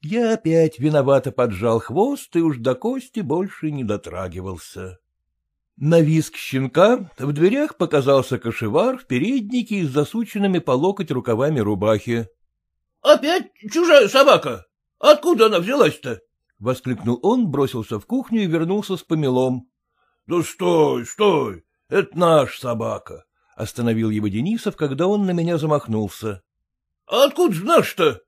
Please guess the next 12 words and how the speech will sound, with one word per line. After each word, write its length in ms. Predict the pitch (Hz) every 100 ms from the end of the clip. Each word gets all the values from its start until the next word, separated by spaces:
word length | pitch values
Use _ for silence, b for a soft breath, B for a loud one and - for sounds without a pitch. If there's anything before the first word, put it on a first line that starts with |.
| _ - 165
Как 220 | 311 -
так?" — 360 | - 170 - _ _ _ _ _ _ _
"Очень 480 | _ 151 202 220 208
просто. 720 | 151 151 156 135 - 135 117 - _ _ _ _
Мы 200 | 135 170
ее 200 | 165 170
с 60 | 151
пожар 560 | - 175 127 135 123 110
привели. 640 | 120 120 120 113 104 98 _ _ _ 165 151
Пристала 600 | 226 208 - 151 170 156 117
к 80 |
нам". 340 | 123 113 101